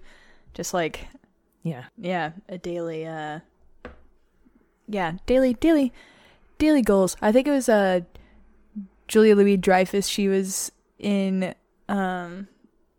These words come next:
Speaker 1: wait, is it Julie or Julia? It's Julia, right?
Speaker 2: Julia Louis, yeah.
Speaker 1: Yes. Uh,
Speaker 2: Yeah.
Speaker 1: she did, like, a Comedians in Cars episode with Seinfeld, and I think it
Speaker 2: Uh-huh.
Speaker 1: was in that episode where she was saying, like,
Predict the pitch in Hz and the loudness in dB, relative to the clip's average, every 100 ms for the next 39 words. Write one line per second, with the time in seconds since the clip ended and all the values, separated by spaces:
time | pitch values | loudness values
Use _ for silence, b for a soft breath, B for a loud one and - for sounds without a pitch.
0 | _ - - - - 185 - 185 226 208 | _ -20 -20 -20 -14 -10 -8 -2 -2 -2
1 | 170 202 254 170 - 151 156 - - - | -2 0 2 0 -4 -8 -8 -12 -16 -20
2 | - - _ - - - - - 185 - | -20 -20 _ -20 -20 -20 -20 -16 -16 -8
3 | - 226 180 - - - 170 220 233 196 | 0 0 0 -6 -16 -10 -6 -4 -2 -2
4 | 180 160 160 151 143 151 - 180 147 - | 0 0 -2 -4 -6 -8 -4 -4 -4 -8
5 | - B B B - 202 185 170 175 214 | -16 B B B 2 4 4 2 -2 -2
6 | 202 202 196 185 180 180 175 180 180 170 | 0 0 0 0 -4 -4 -4 -4 -4 -4
7 | 175 175 180 180 185 - - 180 185 196 | -4 -2 -2 -4 -8 -6 -2 0 0 -4
8 | b b b b b b 196 - 180 180 | b b b b b b -6 -2 0 0
9 | 185 196 196 196 185 180 190 180 190 185 | 0 2 2 0 -2 0 0 0 -2 -2
10 | 170 165 170 - 160 165 165 - 170 - | -4 -4 -6 -6 -6 -4 -6 -4 -6 -6
11 | 175 175 175 - - 185 190 - | -8 -8 -10 -12 -10 -8 -10 -16